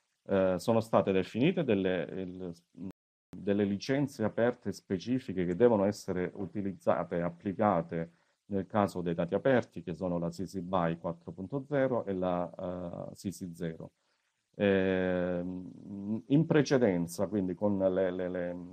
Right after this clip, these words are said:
le precedenti linee guida che sono del duemiladiciassette, che sono state definite nel duemiladiciassette, invece era,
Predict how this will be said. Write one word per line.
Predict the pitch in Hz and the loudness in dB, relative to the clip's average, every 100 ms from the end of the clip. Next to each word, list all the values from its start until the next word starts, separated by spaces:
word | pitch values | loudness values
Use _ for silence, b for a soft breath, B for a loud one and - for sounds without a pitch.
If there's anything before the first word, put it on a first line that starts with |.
| 90 - | -16 -12
le | 95 90 | -6 0
precedenti | 95 92 113 127 107 | 0 2 4 2 0
linee | 95 92 | -6 -4
guida | 87 104 117 95 | -4 -4 0 0
che | 87 90 87 | 0 -4 -6
sono | 82 - 98 95 | -8 -2 0 0
del | 87 87 | -4 -6
duemiladiciassette, | 85 87 95 90 85 87 90 - 87 82 - 113 - | -6 -6 -4 -4 -4 -8 -10 -6 -6 -6 -6 -6 -6
che | 87 85 85 - _ _ _ _ _ - | -8 -8 -10 -16 _ _ _ _ _ -10
sono | 92 95 | -2 0
state | 104 101 | 2 2
definite | 90 87 113 98 | 0 2 0 2
nel | 90 85 | 0 0
duemiladiciassette, | 92 98 90 87 123 180 - 110 110 | 0 0 0 0 0 -2 0 0 0
invece | 95 90 92 - | -2 -2 -2 -2
era, | 101 98 92 90 - | 0 2 2 2 -2